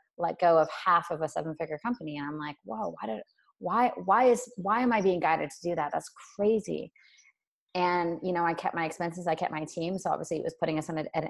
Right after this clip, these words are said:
at a deficit for, for a little while, but I know exactly why that was, you know, why I was guided to do that. And, and now months later, it makes perfect sense.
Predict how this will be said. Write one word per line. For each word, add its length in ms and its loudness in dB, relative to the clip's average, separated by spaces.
at 120 -2
a 40 -2
deficit 560 -2
for, 300 -2
for 80 -2
a 80 2
little 220 2
while, 260 6
but 100 2
I 120 4
know 140 2
exactly 540 2
why 220 2
that 160 2
was, 260 0
you 120 4
know, 160 6
why 160 6
I 20 6
was 100 4
guided 260 6
to 60 -8
do 60 2
that. 100 8
And, 400 0
and 100 -2
now 140 4
months 240 -2
later, 200 4
it 100 2
makes 220 -6
perfect 320 -8
sense. 340 -2